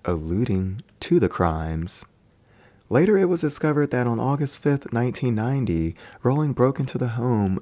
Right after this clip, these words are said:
of Janet Frake in Sarasota, Florida.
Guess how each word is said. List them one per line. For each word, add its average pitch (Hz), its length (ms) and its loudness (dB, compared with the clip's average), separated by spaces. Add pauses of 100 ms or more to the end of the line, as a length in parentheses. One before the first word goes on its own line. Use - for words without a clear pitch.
of 92 360 -2 (480)
Janet 120 440 0
Frake 120 540 0 (680)
in 98 360 2 (200)
Sarasota, 120 800 2
Florida. 95 720 0